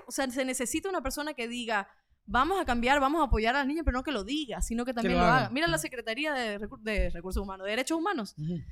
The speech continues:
Speaker 1: También que sí, que vamos a apoyar, que no sé qué, no sé qué. Ahí estuvo la secretaria al lado de María Lourdes diciendo que las niñas tienen que cuidarse, porque son ellas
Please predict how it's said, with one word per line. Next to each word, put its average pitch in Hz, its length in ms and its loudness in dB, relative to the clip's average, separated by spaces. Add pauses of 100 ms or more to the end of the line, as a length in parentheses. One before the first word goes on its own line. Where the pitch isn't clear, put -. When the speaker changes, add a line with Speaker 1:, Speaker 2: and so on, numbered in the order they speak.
(760)
Speaker 1:
También 240 400 0
que 254 140 -4
sí, - 160 -4
que 311 100 -2
vamos 254 220 0
a 254 40 2
apoyar, 233 320 -2
que 269 100 -10
no 240 100 -8
sé 220 100 -8
qué, 240 100 -8
no 262 80 -6
sé 240 120 -10
qué. 370 180 -10
Ahí 330 160 -2
estuvo 370 380 -2
la 247 100 -2
secretaria 240 640 -2
al 240 180 -2
lado 254 160 2
de 254 60 -6
María 233 220 -4
Lourdes 240 420 -6
diciendo 233 400 -10
que 226 80 -16
las 214 160 -6
niñas 302 260 -12
tienen 311 240 -10
que 240 140 -12
cuidarse, 208 480 -6 (440)
porque 226 220 -4
son 269 240 -4
ellas 349 160 0